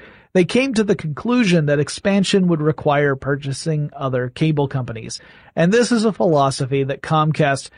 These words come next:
has stuck with time and time again over its long history.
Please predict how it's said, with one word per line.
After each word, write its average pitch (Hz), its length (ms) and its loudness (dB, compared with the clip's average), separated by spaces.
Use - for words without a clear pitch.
has 170 240 0
stuck - 360 -2
with 151 280 0
time 180 520 0
and 147 300 -6
time 156 380 -2
again 143 420 -2
over 147 380 0
its 143 260 -6
long 143 520 -2
history. 120 680 -6